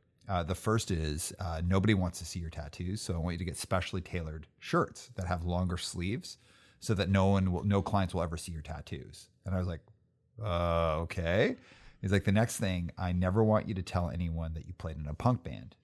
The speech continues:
um, because, like, we work with, like, really high-end boutique stuff, like, it's very professional. If you tell that to anyone, they're gonna not, like, they're not gonna like it." I was like,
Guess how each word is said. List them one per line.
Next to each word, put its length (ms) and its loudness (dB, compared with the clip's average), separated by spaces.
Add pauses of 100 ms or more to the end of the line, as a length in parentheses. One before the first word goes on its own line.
(140)
um, 260 -4
because, 320 -6
like, 160 -4
we 140 2
work 220 -2
with, 60 -6
like, 120 -6
really 260 6
high-end 440 6
boutique 480 -4
stuff, 420 -4
like, 100 -14
it's 100 -16
very 220 2
professional. 540 -2 (100)
If 140 -10
you 80 4
tell 180 4
that 140 0
to 100 -8
anyone, 360 -4
they're 100 -6
gonna 300 -10 (200)
not, 260 -8 (120)
like, 220 -18
they're 80 -4
not 120 -2
gonna 160 -12
like 200 -8
it." 120 -14
I 60 -8
was 100 -10
like, 120 -12